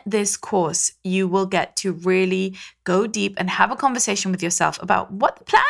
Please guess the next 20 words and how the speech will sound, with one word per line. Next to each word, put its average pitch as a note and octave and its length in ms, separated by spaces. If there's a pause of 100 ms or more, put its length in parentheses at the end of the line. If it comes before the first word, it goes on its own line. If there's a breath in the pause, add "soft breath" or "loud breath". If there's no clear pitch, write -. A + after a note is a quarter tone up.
(200)
is G3 160
for - 100
your A3+ 120
kids' A#3 220
education A#3 640
and F3+ 260
get A#3 320 (300 loud breath)
some - 220
inspiration G#3+ 920
and A#3+ 300
education F#3 640
on E3 140
Montessori A#3+ 920
and F#3 300
Waldorf B3 640 (360)
and G3 280
Charlotte F#3+ 340
Mason D4+ 480
and G#3 180
others. - 360